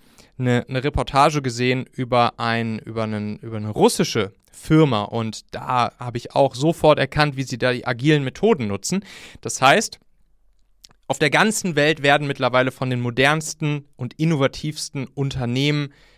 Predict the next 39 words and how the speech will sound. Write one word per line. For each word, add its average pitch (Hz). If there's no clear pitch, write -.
agile 127
Methoden 117
genutzt. -
Und 143
das -
passiert -
immer 175
dann. 113
Also 110
wann 226
nutzen 180
wir 156
Agilität, 143
wann 151
brauchen 143
wir 104
sie? 95
Wir 90
gehen 156
gleich 170
noch 180
ein 175
bisschen 170
rein, 147
wie 170
sie 170
genau 147
definiert 147
ist 156
und 131
wie 131
sie 135
funktioniert, 139
aber 143
erstmal 170
schauen 151
wir 151
uns 139
an, 135